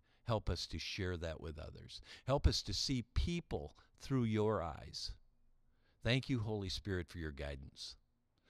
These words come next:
Fill us fresh and anew, Holy Spirit.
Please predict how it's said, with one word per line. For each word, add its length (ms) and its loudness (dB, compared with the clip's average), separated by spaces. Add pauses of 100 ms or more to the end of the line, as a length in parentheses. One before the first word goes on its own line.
(180)
Fill 360 4
us 340 0
fresh 420 0 (100)
and 160 2
anew, 460 2
Holy 260 -4
Spirit. 440 -4